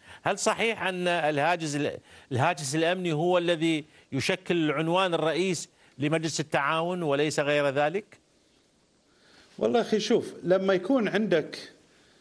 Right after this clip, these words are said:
Speaker 2: نهضة اقتصادية كبيرة ولما يكون عندك ميزان تنمية بشرية عالي يضع مصاف الدول الست في الشريحة العليا على مستوى دول العالم،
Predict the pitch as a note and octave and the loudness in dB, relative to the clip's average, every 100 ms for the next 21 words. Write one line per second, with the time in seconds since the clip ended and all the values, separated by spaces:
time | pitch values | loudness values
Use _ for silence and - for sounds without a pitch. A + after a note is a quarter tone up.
0 | _ _ - F3 G3 F#3 F3 - D#3+ - | _ _ -2 2 2 2 0 0 -2 2
1 | C#3+ D#3+ E3+ C3 B2 A2 C#3 A#2+ A2+ - | 2 4 2 2 0 2 2 2 -2 -6
2 | - - _ - - - - - - D#3 | -20 -20 _ -20 -20 -20 -20 -10 0 2
3 | F#3 G3+ F#3+ B3+ A3+ E3 G#3 G3+ D#3 E3+ | 4 4 2 2 0 2 2 2 2 0
4 | D#3 G3+ F3+ - D3+ D#3 G3+ D3+ C#3+ - | 2 4 2 2 0 2 4 4 2 2
5 | D#3 F#3 E3 C3 C3 F#3+ D#3 C#3 C3+ F#3 | 2 4 4 2 4 2 4 2 2 2
6 | D#3+ A#2+ C3 F#3 - E3+ - D3+ B2+ F3+ | 2 0 0 0 2 2 2 -2 0 2
7 | F3 C#3+ B2+ - F#3+ - - - - _ | 4 2 0 -2 0 0 -4 -16 -18 _
8 | _ _ _ _ _ - D#3 D3+ D3+ C3 | _ _ _ _ _ 2 4 4 0 0
9 | - D#3+ G3+ E3+ D3+ C#3 C3 F#3+ E3+ D3 | 2 4 4 2 0 2 2 2 4 4
10 | A#2+ C#3 C#3+ C#3 - F3+ D3 C3 D#3 C#3+ | 4 2 2 0 2 4 4 4 2 4
11 | B2+ A#2 D3+ D3 C3 C3+ | 2 2 2 4 2 -2